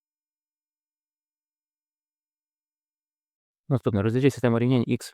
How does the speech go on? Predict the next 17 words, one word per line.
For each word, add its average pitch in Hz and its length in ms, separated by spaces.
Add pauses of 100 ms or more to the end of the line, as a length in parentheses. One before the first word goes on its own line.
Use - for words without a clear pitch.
мінус 110 360
три, 110 140
що - 100
ділиться 110 280
на 117 60
ігрек 113 220
дорівнює 123 280
три, 160 240 (760)
ікс 113 220
плюс 117 220
одиниця, 110 340
що - 120
ділиться 113 200
на 139 80
ігрек 120 160
дорівнює 110 240
одинадцять. 101 400